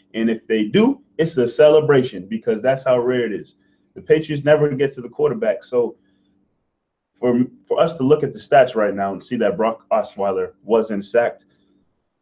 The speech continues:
if you're like us here or me, you're not too surprised because that's just how the Patriots play.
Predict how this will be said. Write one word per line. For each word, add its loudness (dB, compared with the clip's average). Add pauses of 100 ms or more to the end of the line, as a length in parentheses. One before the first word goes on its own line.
(380)
if -8
you're 6
like 4
us 4
here 6
or 6
me, -2 (180)
you're 4
not 4
too 2
surprised 2
because -6
that's -4
just -8
how 6
the -2
Patriots -10
play. -4